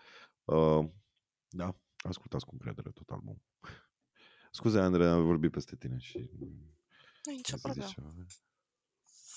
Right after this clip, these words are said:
Speaker 1: ceva?
Speaker 2: Nu, doar, probabil doar adăugam, gen, să,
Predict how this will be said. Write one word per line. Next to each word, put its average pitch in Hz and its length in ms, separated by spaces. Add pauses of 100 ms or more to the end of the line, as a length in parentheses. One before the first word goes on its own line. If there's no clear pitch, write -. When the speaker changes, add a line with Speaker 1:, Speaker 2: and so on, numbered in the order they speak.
(280)
Speaker 1:
ceva? 247 180
Speaker 2:
Nu, 208 60
doar, 240 300 (340)
probabil 214 400
doar 196 180
adăugam, 190 680 (600)
gen, 185 160
să, 180 440